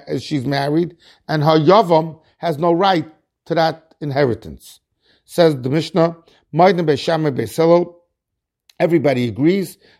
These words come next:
Shemecheres from the Senes, she could do whatever she wants to do with that money, and whatever transaction she did with it, Kayom, because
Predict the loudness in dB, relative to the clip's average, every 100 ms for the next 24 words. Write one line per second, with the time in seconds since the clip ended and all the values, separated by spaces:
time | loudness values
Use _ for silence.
0 | _ -6 -4 0 2 2 0 -10 -4 -2
1 | 0 -2 -6 _ _ -20 -10 -4 0 4
2 | 4 4 2 -2 -4 -2 0 0 -4 -10
3 | 0 0 0 -8 _ -6 -2 0 0 0
4 | 0 2 -2 -6 _ _ 0 4 4 2
5 | -4 _ -4 -4 -2 -2 -4 -8 -14 -12
6 | -4 -4 -2 -2 0 -2 -6 _ _ _
7 | -2 2 6 4 2 -10 _ _ _ -18
8 | 2 2 2 -2